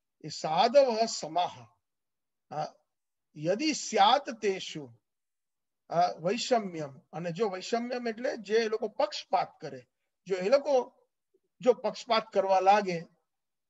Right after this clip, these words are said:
અ, તો કમ યાન્તિ શરણમ પ્રજાહ, તો કોની, કોનું શરણ લેશે આ પ્રજા? જો એ લોકો જ પોતે ભ્રષ્ટાચારના કારણે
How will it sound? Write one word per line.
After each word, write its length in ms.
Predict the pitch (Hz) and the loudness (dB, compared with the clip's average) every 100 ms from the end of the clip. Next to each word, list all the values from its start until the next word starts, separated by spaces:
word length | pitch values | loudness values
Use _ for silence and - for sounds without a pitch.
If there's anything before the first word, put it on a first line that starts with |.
| _ | _
અ, 220 | 175 - 196 | -4 -4 -4
તો 80 | 226 | -8
કમ 460 | 226 311 370 403 302 | 2 8 8 6 2
યાન્તિ 720 | 240 226 220 233 226 185 226 _ _ _ _ | 4 4 -2 -4 -6 -6 -16 _ _ _ _
શરણમ 580 | - 226 220 220 254 311 | -4 -2 0 0 0 -2
પ્રજાહ, 560 | 226 196 185 151 147 - _ _ _ _ _ _ | -8 -2 0 -2 -6 -12 _ _ _ _ _ _
તો 120 | 294 302 | -4 -4
કોની, 560 | - 247 262 359 403 262 - 202 - - 220 | 0 4 4 6 4 4 -4 -16 -18 -14 2
કોનું 360 | 240 302 392 | 4 6 2
શરણ 480 | 277 - 226 285 311 | -2 2 4 4 4
લેશે 560 | 247 208 - 185 143 _ _ _ _ _ | 4 4 2 -6 -8 _ _ _ _ _
આ 80 | 185 | 2
પ્રજા? 500 | 190 185 160 175 139 - _ _ - | 2 0 0 0 0 -8 _ _ -8
જો 120 | 220 | -4
એ 180 | 196 196 | 0 4
લોકો 280 | 262 269 311 | 4 2 -6
જ 40 | - | -4
પોતે 460 | 233 226 240 220 - _ _ _ _ | -6 0 0 0 -6 _ _ _ _
ભ્રષ્ટાચારના 1400 | 180 - - 226 - 214 240 254 233 - _ _ - 190 | -6 -4 -2 -2 0 4 6 4 0 -16 _ _ -6 -4
કારણે 600 | 190 196 190 226 226 190 | 0 2 2 2 0 -4